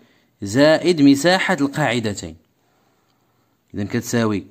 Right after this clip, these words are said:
المساحة الثانية اللي هي المساحة الكلية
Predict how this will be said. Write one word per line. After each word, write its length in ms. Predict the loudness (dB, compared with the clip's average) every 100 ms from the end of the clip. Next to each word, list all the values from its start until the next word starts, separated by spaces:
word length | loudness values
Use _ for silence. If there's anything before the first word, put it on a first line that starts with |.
| _ _ _ _ _ _ _
المساحة 320 | -12 -10 -6 -8
الثانية 380 | -4 -4 -4
اللي 200 | -6 -6
هي 40 | -4
المساحة 400 | -4 -4 -8 -10
الكلية 540 | -8 -6 -6 -6 -10